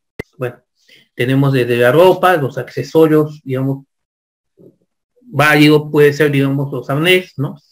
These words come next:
Si estamos hablando que de repente no se pudo identificar un punto de, de monitoreo que esté, digamos, este, un punto bajo, ¿no? Va a tener que ser de repente a cierta altura,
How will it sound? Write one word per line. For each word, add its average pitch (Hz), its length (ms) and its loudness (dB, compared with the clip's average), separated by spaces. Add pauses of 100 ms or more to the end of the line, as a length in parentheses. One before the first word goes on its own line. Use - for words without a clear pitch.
(120)
Si 131 140 -10
estamos 139 320 -4
hablando 143 240 -4
que 139 80 -8
de 123 80 -4
repente 156 640 -6 (340)
no 147 100 -2
se 151 120 0
pudo 160 240 2
identificar 143 580 0
un 160 220 -2
punto 165 380 -4
de, 120 540 -4 (220)
de 123 400 -8
monitoreo 151 760 -2 (400)
que 135 120 -8
esté, 151 180 -2
digamos, 151 480 -2
este, 120 640 -10
un 135 140 -8
punto 147 260 -4
bajo, 185 400 -2
¿no? 147 240 -10
Va 135 100 -4
a 135 60 -8
tener 139 220 -6
que 139 80 -6
ser 143 120 -4
de 139 100 -4
repente 143 260 -6
a 131 40 -6
cierta 139 280 -8
altura, 160 480 0